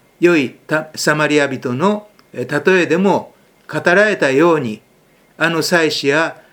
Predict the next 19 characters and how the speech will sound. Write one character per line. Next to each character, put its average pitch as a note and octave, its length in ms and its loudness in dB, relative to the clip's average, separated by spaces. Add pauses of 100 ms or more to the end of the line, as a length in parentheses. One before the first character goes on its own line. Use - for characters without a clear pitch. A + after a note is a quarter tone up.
(140)
レ D3 140 2
ビ F3 140 0
人 D3 360 -2
た D3 240 -4
ち D3 140 -6
の C#3 120 -2
よ C3+ 200 2
う A2+ 60 -4
に F3+ 320 -4 (220)
見 A#3 160 2
て D#3+ 360 2 (200)
見 F3+ 160 2
ぬ D3+ 140 0
ふ C#3+ 140 -2
り C#3 120 0
を B2+ 100 0
し B2 100 -6
て D#3+ 100 -2
は F3+ 340 2